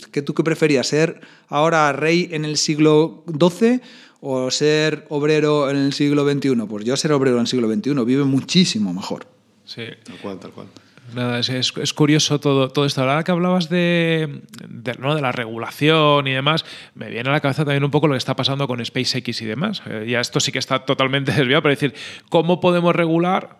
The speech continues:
Speaker 2: o habrá que empezar a pensar en modelos que permitan regular o controlar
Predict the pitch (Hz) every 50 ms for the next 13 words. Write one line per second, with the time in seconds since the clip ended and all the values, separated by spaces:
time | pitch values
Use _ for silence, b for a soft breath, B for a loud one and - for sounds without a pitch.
0 | - - 120 120 117 117 113 117 127 127 131 143 143 135 127 - 170 147 165 156
1 | - 165 165 160 - 156 151 - 185 180 170 165 147 139 135 135 139 147 151 160
2 | 156 - 165 - - 139 156 160 147 156 151 147 143 143 160 202 214 - 135 135
3 | - - 120 117 120 123 127 143 165 185 -